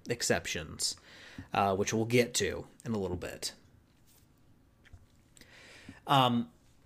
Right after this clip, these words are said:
so the Clone Wars might not be kinda what you're looking for as far as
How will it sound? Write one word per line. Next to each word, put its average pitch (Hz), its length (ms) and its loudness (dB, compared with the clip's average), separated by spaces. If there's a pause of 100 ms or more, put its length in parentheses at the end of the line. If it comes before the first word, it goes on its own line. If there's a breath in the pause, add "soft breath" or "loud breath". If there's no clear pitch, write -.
(460)
so 185 160 12
the 165 80 10
Clone 214 320 12
Wars 202 320 12
might 165 400 12
not 151 420 6
be 147 440 8
kinda 139 200 4
what 131 220 4
you're 131 80 6
looking 120 460 4
for 113 420 4
as - 220 0
far 117 400 4
as 107 960 2